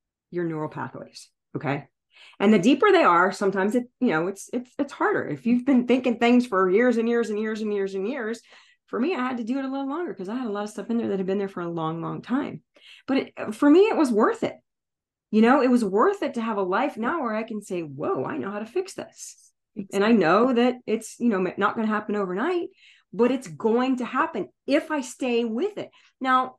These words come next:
Speaker 1: you know, if you're gonna do this rewiring, if you're gonna listen to the, to the,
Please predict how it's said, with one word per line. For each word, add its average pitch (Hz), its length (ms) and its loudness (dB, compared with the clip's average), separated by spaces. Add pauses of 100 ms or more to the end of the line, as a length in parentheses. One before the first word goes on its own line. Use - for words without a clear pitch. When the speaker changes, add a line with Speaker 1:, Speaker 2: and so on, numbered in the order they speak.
(100)
Speaker 1:
you 330 120 -4
know, 247 200 -2
if 247 120 -8
you're 269 80 -6
gonna 277 180 -6
do 269 300 -4
this - 360 -10 (1120)
rewiring, 190 600 -2
if 381 120 -8
you're 208 100 -12
gonna 208 260 -8 (120)
listen 277 360 -4
to 190 140 -8
the, 160 240 -8 (640)
to 214 160 -2
the, 165 320 -4